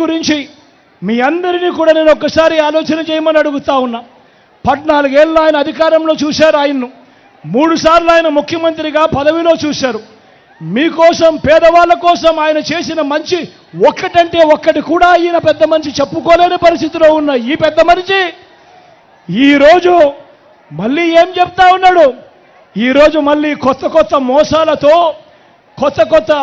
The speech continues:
అబద్ధాలతో, మళ్ళీ మేనిఫెస్టో అంటూ మళ్ళీ ప్రజలను మోసం చేసేందుకు మళ్ళీ ఈ పెద్ద మనిషి బయలుదేరాడు.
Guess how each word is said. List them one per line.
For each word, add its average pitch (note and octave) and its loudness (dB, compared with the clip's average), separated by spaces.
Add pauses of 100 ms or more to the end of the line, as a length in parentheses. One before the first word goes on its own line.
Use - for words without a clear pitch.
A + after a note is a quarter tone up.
అబద్ధాలతో, E4 2 (840)
మళ్ళీ E4+ -2 (160)
మేనిఫెస్టో F4+ 0 (140)
అంటూ D#4+ 0 (120)
మళ్ళీ D#4+ -2
ప్రజలను E4 -2
మోసం F4 2 (100)
చేసేందుకు E4 -2 (600)
మళ్ళీ F#4 0 (120)
ఈ F4+ 0
పెద్ద D#4+ 2 (120)
మనిషి D4+ -2 (120)
బయలుదేరాడు. C4 -4